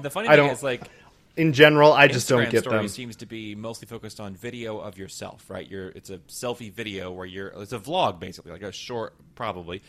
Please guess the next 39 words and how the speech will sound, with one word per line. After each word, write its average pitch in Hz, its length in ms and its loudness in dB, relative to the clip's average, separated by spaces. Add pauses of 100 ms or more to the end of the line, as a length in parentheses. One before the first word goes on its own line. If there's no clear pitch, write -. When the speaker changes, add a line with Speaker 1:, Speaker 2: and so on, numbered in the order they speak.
(140)
Speaker 1:
like 110 80 -20
a 110 80 -10
short 123 420 -10
vlog 98 460 -4
Speaker 2:
Yeah. 101 220 -6 (100)
Speaker 1:
that - 80 -18
you're 104 100 -14
posting. 98 380 -14
Whereas 104 340 -10 (280)
I 107 80 -12
think 196 280 -16
almost 117 300 -14 (100)
all 147 280 -6
of 110 80 -14
the 104 80 -12
fleets 104 300 -16
that 101 100 -14
I've 104 200 -10
looked 113 240 -16
at 180 220 -14 (400)
are 117 180 -8
almost 139 560 -10
always, 120 840 -10
like, 104 380 -14 (400)
static 139 680 -8
images 107 840 -12 (480)
with 107 300 -10
Speaker 2:
With - 300 -20 (360)
Speaker 1:
captions 147 580 -8
and 92 100 -14
Speaker 2:
captions. 90 60 -14
Speaker 1:
stuff 95 280 -12
on 95 140 -14
top 143 260 -16
of 92 160 -14
it. 92 180 -12
So 117 100 -12
it's 104 140 -14
like, 107 300 -14